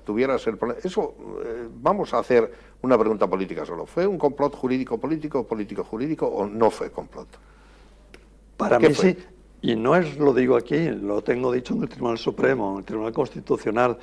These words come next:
Speaker 2: en el, en Estrasburgo, y nadie me ha dicho que no. Pero fue un complot en el que se concitaron el señor Fraga, su protegida,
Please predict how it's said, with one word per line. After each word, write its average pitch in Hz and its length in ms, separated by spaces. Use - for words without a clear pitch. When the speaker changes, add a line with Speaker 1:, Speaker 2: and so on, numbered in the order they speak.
Speaker 2:
en - 100
el, 120 340
en 120 220
Estrasburgo, 120 640
y 143 140
nadie 170 520
me 151 120
ha 147 80
dicho 143 400
que 104 140
no. 107 240
Pero 131 180
fue 190 120
un 208 100
complot 185 420
en 156 80
el 151 100
que 143 120
se 156 180
concitaron 185 960
el 127 80
señor 123 280
Fraga, 165 420
su - 200
protegida, 147 680